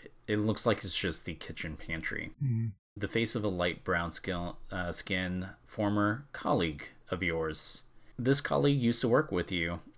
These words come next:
Speaker 1: You used to work for Goodson Foundation, right?
Speaker 2: Yes.
Speaker 1: Okay. Uh, this colleague used to work, uh, with you at the Goodson Foundation. Uh, he worked at a different department, doing different things that you're not aware of, but you generally understand that he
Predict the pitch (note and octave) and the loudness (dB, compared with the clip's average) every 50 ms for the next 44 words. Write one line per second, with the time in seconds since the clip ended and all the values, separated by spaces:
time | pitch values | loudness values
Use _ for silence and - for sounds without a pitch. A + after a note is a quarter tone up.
0 | - _ - - A#2+ A#2 A#2+ B2+ A#2+ - A#2 G#2 G2+ - - - F#2+ F2 D#2+ F#2+ | -20 _ -8 -4 0 2 2 4 4 4 4 2 2 2 2 0 0 0 2 0
1 | F2+ - - F2 E2 D#2 - F#2 F2+ E2+ D#2+ D#2+ E2 D#2 - F2+ F2+ F2+ F2+ F#2 | -2 -2 -2 -4 -4 -4 -4 -2 -2 -2 -2 -2 -2 -2 -4 -4 -6 -6 -6 -6
2 | - - - - - - - - - - E3 D#3 C#3+ C3+ B2 B2 - - - _ | -6 -8 -10 -10 -12 -14 -14 -14 -4 2 8 10 10 10 10 8 2 -6 -12 _
3 | _ _ _ _ _ _ _ - - - - - - - - - - - - - | _ _ _ _ _ _ _ -12 -8 -6 -6 -6 -6 -8 -10 -10 -8 -8 -8 -10
4 | - - - - - G#2 G2+ - C#3+ C#3 - - - E3 E3 D#3 C3+ A#2 A2+ A2+ | -10 -10 -4 2 4 4 6 6 4 4 4 6 8 8 10 8 8 6 4 4
5 | - - A#2+ G2+ G2+ G2+ G2 - - - - - G2 F#2 F2+ F2+ F2+ F2+ E2+ - | 4 2 2 2 2 0 0 -4 -10 -12 -4 0 4 4 4 4 4 0 0 -2
6 | F#2+ F#2 F2 E2+ D#2+ - F#2 F#2 G2+ F#2+ - - G2+ F2+ - E2+ D#2 D#2 D#2 E2+ | 0 0 0 0 0 0 0 0 0 2 2 0 0 0 0 -2 -2 -2 -2 -2
7 | D#2 - - E2+ E2 E2 E2 - - - - - F#2 F2+ F2+ A2+ A2 G#2+ G2 - | -2 -2 -2 -2 -4 -4 -6 -8 -12 -10 -4 -2 -2 0 0 2 2 2 4 4
8 | - F#2+ F2+ F2 - - - - - - G2 F2+ D#2+ - E2+ - F#2 E2 E2 - | 6 6 6 4 2 -2 -10 -14 -8 -6 -6 -4 -2 -2 -2 -2 -4 -4 -4 0
9 | - A#2 D#3 F3+ C#3 A2+ - - - - - - - - - - A2+ G#2 G2 F#2 | 4 4 4 6 4 2 0 -2 -6 -12 -20 -18 -18 -16 -12 -6 -2 -2 0 2
10 | F2+ F2+ E2+ F2+ F#2 - G2 F2+ - G2+ G2 F#2+ F#2+ F#2+ F2+ - - F#2 F2+ F#2 | 2 2 2 2 2 2 0 -2 0 0 0 0 0 0 0 0 0 2 2 2
11 | F2 - - - - - _ _ _ - - - G2+ F#2+ G2 G2 F#2+ F#2 - - | 0 -2 -6 -14 -20 -20 _ _ _ -10 -4 -2 2 4 6 6 6 4 2 2
12 | G#2 F#2+ G#2 C3 E3+ C#3+ G#2+ F#2+ G2 G2+ - - - - _ - A2+ A2 G2+ - | 2 4 6 8 8 8 8 6 4 2 -2 -12 -20 -6 _ 2 2 2 2 -2
13 | - _ - - - - - - - B2 B2 C3 C3 C#3+ C#3+ C#3+ D3 C#3+ C3+ B2 | -8 _ -20 -20 -20 -20 -16 -10 -4 -2 0 4 6 8 8 8 8 8 8 8
14 | A#2 G#2+ G2+ G2 F#2 - - G#2 F#2+ F#2+ F#2+ F#2+ F#2+ F#2+ F#2+ F2+ - - - G2 | 6 6 4 4 2 2 2 2 2 4 4 4 4 2 2 0 -2 -4 -4 -2
15 | F#2+ F#2 F#2+ F2 | -2 -2 -2 -4